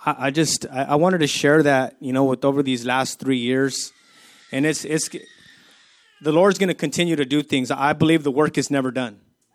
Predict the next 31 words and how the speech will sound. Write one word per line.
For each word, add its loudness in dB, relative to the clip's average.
I -2
don't 0
care 0
how 4
old 6
you 2
are, 6
how 2
young 2
you 2
are, 4
the -2
work 2
is 2
never 2
done. -2
There's -2
always 4
something. 0
When 6
we 4
think 0
that 0
the 4
work 2
is -2
done, 2
the -2
work -4
isn't -6
finished. -8